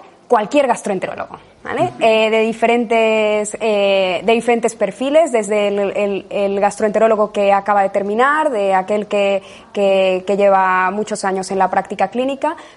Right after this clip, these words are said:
Speaker 1: cualquier gastroenterólogo que tenga acceso a pacientes que, que pueda tratar por Helicobacter pylori puede,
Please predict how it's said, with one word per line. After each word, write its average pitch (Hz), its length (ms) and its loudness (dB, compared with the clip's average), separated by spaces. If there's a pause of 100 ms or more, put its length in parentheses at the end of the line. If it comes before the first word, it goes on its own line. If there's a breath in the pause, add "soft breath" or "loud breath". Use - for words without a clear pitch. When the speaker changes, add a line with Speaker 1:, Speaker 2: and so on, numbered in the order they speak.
(100)
Speaker 1:
cualquier 240 480 2
gastroenterólogo 208 840 0
que 196 120 -4
tenga 247 200 0
acceso 185 560 -6
a 170 100 -6
pacientes 185 600 -6 (260 loud breath)
que, 165 640 -2
que 165 140 -4
pueda 202 220 2
tratar 165 480 -2
por 180 200 -4
Helicobacter 180 600 -4
pylori 285 420 -2 (320 loud breath)
puede, 202 800 0